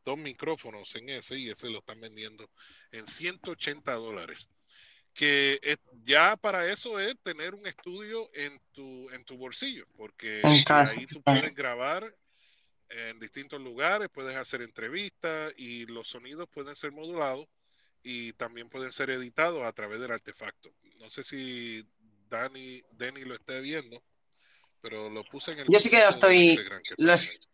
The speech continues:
Speaker 2: lo estoy, lo estoy viendo ahora mismo.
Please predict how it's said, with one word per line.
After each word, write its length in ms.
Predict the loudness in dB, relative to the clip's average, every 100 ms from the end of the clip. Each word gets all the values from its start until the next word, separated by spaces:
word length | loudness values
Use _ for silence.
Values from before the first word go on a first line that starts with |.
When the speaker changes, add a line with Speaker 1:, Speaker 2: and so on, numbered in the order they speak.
| _ _ 2
Speaker 2:
lo 180 | 6
estoy, 840 | 6 6 6 8 10 10 8 6 6
lo 80 | 2
estoy 300 | 2 6 8
viendo 340 | 10 8 8
ahora 440 | 8 8 8 6 6
mismo. 480 | 4 2 2 2